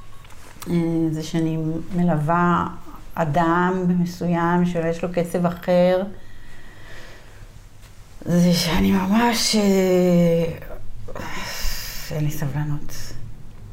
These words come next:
ולפעמים אני אולי דוחפת מהר מדי, ככה זה ב-, אני חושבת שקיבלתי את ההבנה הזאת לאורך השנים, ואני היום הרבה יותר מודעת לזה, שהקצב של השינוי הוא,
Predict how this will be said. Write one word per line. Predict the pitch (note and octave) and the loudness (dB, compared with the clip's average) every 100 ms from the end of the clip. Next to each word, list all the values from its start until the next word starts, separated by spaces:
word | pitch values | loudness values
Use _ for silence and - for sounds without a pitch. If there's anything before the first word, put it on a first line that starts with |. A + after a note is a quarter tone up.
| - - - - - | -10 -8 -10 -12 -10
ולפעמים | E3 D3+ D#3 D3+ E3+ E3+ | -6 -4 -2 -2 -2 0
אני | E3+ E3+ | 2 2
אולי | D#3+ D#3 | 2 2
דוחפת | D3+ D#3 - F#3 F3+ - | 0 -2 -2 0 0 2
מהר | D#3+ D#3+ E3 | 2 4 4
מדי, | E3+ E3+ D3 | 2 2 0
ככה | D3+ - D3+ | -2 -2 0
זה | D3+ | 0
ב-, | - | 0
אני | C3+ F2+ | -2 -2
חושבת | - D#3+ | -4 -4
שקיבלתי | - D#3+ - - - E3 E3 E3+ F3+ | -4 -4 -6 -6 -2 2 2 2 2
את | E3+ | 2
ההבנה | D3+ D3+ D#3+ D3+ | 0 0 0 0
הזאת | D#3 D3+ | 0 -2
לאורך | D#3 E3 D3 - | -2 -2 -2 0
השנים, | - D#3+ G3+ A3 | 0 2 2 2
ואני | - - D3+ - - - - | 2 0 -2 -4 -6 -6 -4
היום | D#3 D#3+ | -2 -2
הרבה | E3 E3+ | 0 0
יותר | E3+ D#3 | 0 2
מודעת | D#3 D3 E3 F#3 - | 2 4 4 2 2
לזה, | D3+ D3 C#3+ - - - - - - | 0 -2 -4 -4 -4 -4 -4 -4 -4
שהקצב | - - D#3+ - F3+ | -4 -4 -4 -2 -2
של | - | -4
השינוי | E3 - D#3 D#3+ E3 | -6 -4 -4 -2 -2
הוא, | D#3 D3+ D#3 D#3 | -2 -2 -2 -2